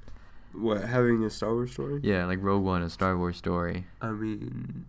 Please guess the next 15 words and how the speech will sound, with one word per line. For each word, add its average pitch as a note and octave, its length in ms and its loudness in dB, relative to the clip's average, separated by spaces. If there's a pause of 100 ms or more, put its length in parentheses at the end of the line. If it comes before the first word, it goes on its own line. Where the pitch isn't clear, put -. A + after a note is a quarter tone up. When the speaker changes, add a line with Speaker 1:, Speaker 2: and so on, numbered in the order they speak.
Speaker 2:
Solo, F2+ 580 2 (120)
a G2 80 -4
Star F#2+ 300 0
Wars F2 180 -2
story. - 420 -8 (380)
It's - 80 -16
probably G#2 200 2
gonna G2 100 0
be F2+ 240 0
Fett, - 380 -2 (180)
a F#2+ 80 -4
Star G2 320 0
Wars F2+ 240 0
story. F#2 480 -6 (720)
Yoda, F#2 420 0